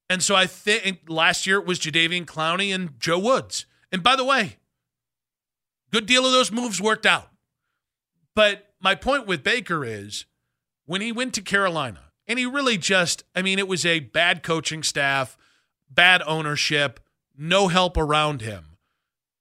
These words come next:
And then he goes to L A, and honestly, that's kind of his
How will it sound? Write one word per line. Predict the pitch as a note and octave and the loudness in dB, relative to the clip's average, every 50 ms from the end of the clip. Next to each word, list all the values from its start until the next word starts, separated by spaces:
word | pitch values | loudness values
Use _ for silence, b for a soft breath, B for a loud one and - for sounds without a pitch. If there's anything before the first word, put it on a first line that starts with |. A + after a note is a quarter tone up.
| _ _ _ _ - | _ _ _ _ -2
And | F3+ F#3 F3+ C#3+ | -2 -2 -2 0
then | - G#3 A3 A3+ | 2 2 2 2
he | A3 | 0
goes | F#3 F3 G3 G3+ G3 G3 | 0 0 0 0 0 -2
to | - F3 E3 | -2 0 2
L | F3 F3 D#3+ D#3 | 2 2 2 2
A, | D3+ D3+ D3+ D3 D3 C#3+ C#3 - _ - | 2 2 2 2 0 -2 -4 -8 _ -2
and | D#3+ E3+ F3+ - | -2 -2 -2 0
honestly, | F3 G3 G#3+ G#3+ G#3+ G3 - G#3 G3+ G3 G3 - D#3 E3 | 0 2 2 2 2 0 0 0 0 0 0 -2 -6 0
that's | D3+ F#3 F#3+ F3+ | 2 2 2 2
kind | - - G3 G3 | 0 -2 0 0
of | F3+ C#3+ | 0 0
his | C3 F3 F3 E3+ E3 D3 B2+ - - | 0 0 0 0 0 -2 -4 -6 -8